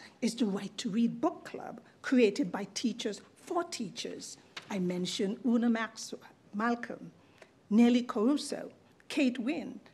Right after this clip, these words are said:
and Leigh Fett to help introduce teachers to the new curriculum. Such collaboration and partnership at all levels enable the growth of progress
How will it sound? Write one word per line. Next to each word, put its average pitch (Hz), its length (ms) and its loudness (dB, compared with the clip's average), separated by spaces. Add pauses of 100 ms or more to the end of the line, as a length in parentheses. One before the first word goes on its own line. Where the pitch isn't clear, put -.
(100)
and 202 180 -2
Leigh 196 180 0
Fett - 440 -8 (320)
to 269 100 -2
help 262 300 2 (100)
introduce 202 500 -6
teachers - 600 -6 (200)
to 226 100 0
the 196 120 -2
new 190 200 0
curriculum. - 540 -12 (540)
Such - 680 -2
collaboration 175 800 -4
and 160 180 -10
partnership - 640 -8
at 202 120 -10 (120)
all 294 280 4
levels 240 640 0 (300)
enable 220 440 2
the 226 140 -2
growth 190 400 -4
of - 160 -10
progress - 640 -14